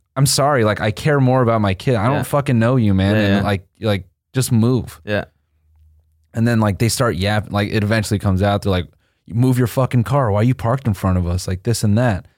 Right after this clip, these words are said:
Speaker 1: And, like, I'm watching this, like, it's all happening pretty fast. And then, like, the dude looks at me, and I go, "Why the fuck do you care, man?"
Speaker 2: <laughs> Yeah.
Speaker 1: And I'm like, "You're gonna forget this."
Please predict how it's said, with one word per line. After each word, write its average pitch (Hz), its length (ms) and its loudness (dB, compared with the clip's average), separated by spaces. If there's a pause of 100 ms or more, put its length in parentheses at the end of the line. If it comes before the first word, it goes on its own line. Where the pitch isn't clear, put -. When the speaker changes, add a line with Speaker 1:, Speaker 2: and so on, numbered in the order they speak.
(1500)
Speaker 1:
And, 147 120 2
like, 151 120 2
I'm 156 120 2
watching 165 260 2
this, 165 200 -2 (120)
like, 123 180 0
it's 127 160 -2
all 170 200 2
happening 135 360 2
pretty 120 220 0
fast. 113 480 0
And 117 120 -2
then, 123 80 4
like, 120 140 0
the 110 80 0
dude 123 280 0
looks 104 260 0
at 131 80 0
me, 156 260 0 (100)
and 123 120 0
I 135 80 2
go, 131 340 2 (800)
"Why 156 200 -2
the 311 100 2
fuck - 340 -2
do 170 100 0
you 135 120 2
care, 156 280 2
man?" 110 380 0
Speaker 2:
<laughs> 95 40 -8
Yeah. 107 200 -2 (220)
Speaker 1:
And 147 100 2
I'm 156 100 2
like, 147 320 0
"You're 143 240 0
gonna 196 200 0
forget 151 420 -2
this." - 320 -4